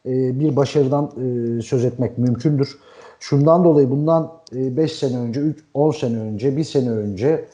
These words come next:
e, yirmi beş sene önce, e, o coğrafya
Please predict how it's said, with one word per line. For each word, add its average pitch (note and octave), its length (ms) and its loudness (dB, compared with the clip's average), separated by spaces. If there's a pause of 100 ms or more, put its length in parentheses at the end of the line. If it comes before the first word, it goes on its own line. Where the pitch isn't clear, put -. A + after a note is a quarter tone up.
(200)
e, - 40 -8
yirmi A#2+ 480 2
beş F3+ 160 4
sene A#2 240 -2
önce, G#2+ 440 -4 (420)
e, G2+ 380 -4 (220)
o G#3 180 6
coğrafya E3 640 4